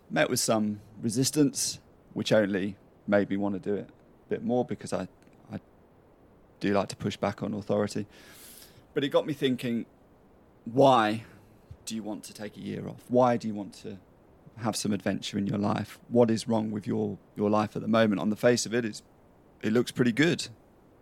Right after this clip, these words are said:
Good family, great family, nice house, nice car, can do what we want within reason. So why would you go and need to do something completely off the wall and completely different?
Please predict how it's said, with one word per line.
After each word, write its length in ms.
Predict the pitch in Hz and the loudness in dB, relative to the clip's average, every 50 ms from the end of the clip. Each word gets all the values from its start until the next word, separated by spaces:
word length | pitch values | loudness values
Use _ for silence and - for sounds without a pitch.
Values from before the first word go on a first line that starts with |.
| _ - _ _ _ _ _ - | _ -20 _ _ _ _ _ -8
Good 160 | - - - | -8 -6 -4
family, 560 | - - 120 120 117 117 113 113 110 110 110 - - _ _ _ - - - | 0 2 4 4 4 4 4 4 2 0 -4 -8 -14 _ _ _ -20 -8 -2
great 240 | - 104 113 - - | -2 0 0 -2 -4
family, 320 | 95 - 98 95 95 - - - - - - - - - - - - - _ _ _ _ - - - | -6 -6 -6 -6 -8 -10 -14 -20 -20 -20 -20 -20 -20 -20 -20 -20 -20 -20 _ _ _ _ -20 -6 -2
nice 240 | 101 101 101 101 - | 0 2 2 2 2
house, 340 | 120 117 117 113 104 - - | 4 4 4 4 2 0 -2
nice 200 | 92 95 101 - | -4 -4 -4 0
car, 500 | - 117 110 117 110 101 104 107 104 107 - - _ _ _ _ _ _ - _ _ _ _ _ _ _ - _ - _ _ - | 2 6 6 8 8 8 6 4 2 -2 -8 -18 _ _ _ _ _ _ -20 _ _ _ _ _ _ _ -20 _ -20 _ _ -12
can 220 | - 123 107 98 - - _ - | -6 -4 -4 -4 -6 -10 _ -2
do 260 | - 117 110 107 98 95 - | 0 0 0 0 0 0 0
what 160 | 110 - - - _ | 0 0 0 -4 _
we 120 | - 101 95 | -4 -4 0
want 340 | - 110 120 131 131 - - | 2 4 4 4 4 2 0
within 320 | 98 104 92 104 104 104 | -2 0 2 2 2 2
reason. 420 | 107 117 117 117 113 127 127 135 - - - - - - - - - _ - | 2 2 2 2 2 0 -2 -4 -6 -10 -20 -20 -20 -20 -20 -20 -20 _ -18
So 120 | - 113 | -16 -8
why 240 | 104 120 131 127 123 | -4 0 2 2 2
would 160 | 120 110 - | 0 -2 -4
you 80 | 113 104 | -6 -4
go 180 | - 107 104 104 | -2 0 0 0
and 140 | 101 101 | 0 0
need 160 | 104 101 95 - | -2 -2 -4 -4
to 180 | - 110 98 - _ - | -6 -8 -8 -8 _ -10
do 160 | - 110 104 95 | -6 -4 -4 -2
something 340 | - 107 101 - - 104 | -2 -4 -4 -4 -6 -8
completely 480 | 101 - 104 98 - 123 113 104 - 107 | -6 -6 -8 -6 -4 -4 -4 -2 -4 -6
off 160 | 101 92 - | -8 -8 -8
the 60 | - | -10
wall 260 | 101 98 101 101 98 98 | -8 -6 -4 -4 -4 -4
and 120 | 101 - | -6 -8
completely 400 | - 98 - - 104 101 - 101 | -8 -8 -4 -4 -4 -4 -4 -4
different? 400 | - 104 107 - - 117 113 | -4 -4 -4 -4 -6 -8 -8